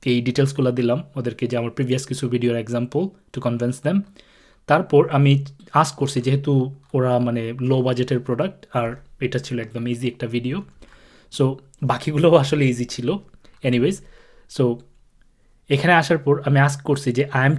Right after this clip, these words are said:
charging twelve hundred ইউএস dollars as the base cost।" ওকে, so এইটা দেওয়ার পর ওরা এখানে উল্লেখ করছে কি, যে ওরা আসলে চারশো ডলার ওদের বাজেট, তো বারোশো ডলারে যাইতে পারবে না, চারশো ডলারের জায়গায়, "What we can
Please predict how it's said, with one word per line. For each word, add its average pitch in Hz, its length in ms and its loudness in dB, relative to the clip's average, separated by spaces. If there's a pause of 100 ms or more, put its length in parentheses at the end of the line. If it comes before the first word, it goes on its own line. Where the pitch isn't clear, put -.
charging 123 340 2 (120)
twelve 143 280 4
hundred 139 240 2
ইউএস 123 300 2
dollars 120 300 -2 (580)
as 123 60 0 (100)
the 117 100 0 (260)
base 123 200 0 (100)
cost।" - 260 -14 (440)
ওকে, 139 200 -6 (560)
so - 140 -18
এইটা 196 220 4
দেওয়ার 139 240 6
পর 139 300 -2 (380)
ওরা 139 280 6
এখানে 131 280 2
উল্লেখ 131 220 0
করছে 131 280 -4
কি, 139 200 -4 (280)
যে 120 140 0
ওরা 120 200 0
আসলে 123 340 -2
চারশো 139 320 0
ডলার 139 260 4
ওদের 135 180 2
বাজেট, 131 360 0 (520)
তো 120 280 0 (180)
বারোশো 127 400 0
ডলারে 139 300 6
যাইতে 131 260 0
পারবে 120 260 -2
না, 156 160 -2
চারশো 143 320 -6
ডলারের 131 380 2
জায়গায়, 127 420 -2 (840)
"What 147 200 4
we 170 120 2
can 156 100 2